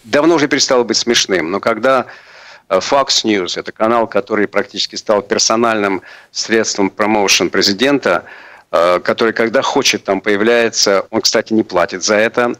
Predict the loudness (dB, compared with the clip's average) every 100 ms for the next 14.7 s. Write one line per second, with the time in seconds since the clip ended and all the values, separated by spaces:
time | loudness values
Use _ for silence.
0 | -4 0 0 -2 -8 -12 -2 0 0 0
1 | 0 0 0 0 0 0 0 0 -2 -8
2 | -16 -4 0 2 2 2 0 -2 -2 0
3 | 0 0 0 0 2 0 0 -2 0 0
4 | 2 0 -4 -6 _ -20 _ -4 0 2
5 | 2 2 0 0 -2 -4 -12 -16 -12 -2
6 | 0 0 2 2 0 0 0 2 2 2
7 | 0 0 -2 0 2 0 -2 0 2 2
8 | 0 0 0 0 2 2 2 -2 -6 -18
9 | -12 -2 -2 0 0 0 0 0 0 2
10 | 2 2 2 2 2 2 2 2 2 2
11 | 0 0 2 2 2 0 0 0 -2 -2
12 | -2 0 2 2 2 2 2 0 0 -2
13 | 0 0 0 0 0 0 0 0 0 -2
14 | -2 0 2 2 0 -4